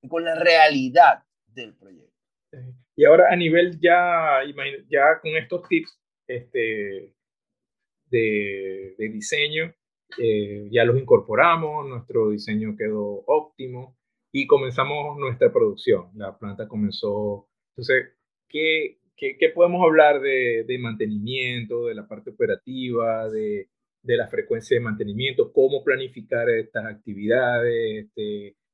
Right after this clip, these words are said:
Speaker 2: eh, nuestros amigos de planificación que se sientan a, a, a poner ahí sus frecuencias, eh,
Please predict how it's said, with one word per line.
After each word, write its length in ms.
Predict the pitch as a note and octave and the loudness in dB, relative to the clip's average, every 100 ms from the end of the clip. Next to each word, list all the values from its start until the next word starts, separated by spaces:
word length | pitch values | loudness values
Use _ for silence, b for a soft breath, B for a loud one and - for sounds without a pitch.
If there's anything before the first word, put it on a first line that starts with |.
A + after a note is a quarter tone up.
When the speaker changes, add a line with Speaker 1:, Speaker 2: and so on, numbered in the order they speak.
| _ | _
Speaker 2:
eh, 220 | A2 G#2+ _ | -4 -4 _
nuestros 360 | B2 A2+ - G#2+ | -10 -8 -6 -4
amigos 320 | A2+ B2 C3+ | -4 -6 -6
de 80 | C#3 | -6
planificación 800 | C3 C3 B2 G#2+ G#2+ - C3+ C3 | -6 -8 -12 -10 -10 -4 -6 -4
que 100 | B2+ | -6
se 120 | - | -6
sientan 460 | - B2 A#2+ B2 A#2+ | -10 -10 -6 -8 -8
a, 600 | A#2 A2+ G#2+ G2+ F#2 _ _ _ _ | -8 -6 -6 -6 -10 _ _ _ _
a, 680 | - A2 A2 G#2 G2 - G2+ | -10 -10 -10 -14 -18 -12 -12
a 140 | - | -12
poner 340 | - G#2+ A2 A#2 | -10 -8 -2 0
ahí 320 | A#2+ B2+ B2 | 0 -2 -8
sus 200 | C3 B2+ | -10 -2
frecuencias, 880 | A2+ - A#2+ B2 A#2+ - A#2+ G#2+ G#2 | -2 0 0 0 -2 0 0 0 -4
eh, 800 | F#2+ F#2+ F#2 F2+ E2+ - _ | -6 -6 -8 -10 -14 -20 _